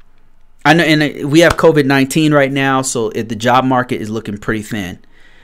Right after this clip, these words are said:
And, and they're, they're hiring people, they're doing some remote work, and I, I'm still actually getting people contacting me to do work, by the way. During covid nineteen,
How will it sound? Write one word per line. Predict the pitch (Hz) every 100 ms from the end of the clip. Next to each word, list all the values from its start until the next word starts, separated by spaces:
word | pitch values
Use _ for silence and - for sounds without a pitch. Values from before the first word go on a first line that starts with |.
| -
And, | 113 104
and | 123 117
they're, | 120 117 95
they're | 117 113
hiring | 143 151 143
people, | 151 143 123
they're | 113
doing | 117 110 107
some | - 147 127
remote | 117 123 131
work, | 127 131 127 -
and | 120
I, | 131
I'm | 147 170
still | - - - 247 240
actually | 196 180 -
getting | 151 147
people | 143 147 127 104
contacting | - 147 151 147 123 120 107
me | 104 95 - - - -
to | 117
do | 123 113
work, | 113 110 - - -
by | 117 110
the | 101
way. | 92 87 - - - 117
During | 107 147 156
covid | 143 160 160 147
nineteen, | 143 139 139 127 120 117